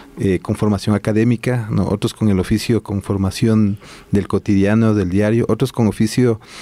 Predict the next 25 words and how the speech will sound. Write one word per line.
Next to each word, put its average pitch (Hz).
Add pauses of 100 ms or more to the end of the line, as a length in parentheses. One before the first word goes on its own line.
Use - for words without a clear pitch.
(180)
de 104
comunicación 98
desde 98
estos 107
espacios 107
en 107
donde 98
debes, 101 (340)
eh, 92
generar 104
diálogos 117
y 101
de 95
encuentros 107
de 95
interaprendizajes, 95
¿no? 98 (380)
De 90 (200)
conocimientos, 107
de 101
experiencias, 101
de 92
prácticas, 113 (380)
y 107
que, 101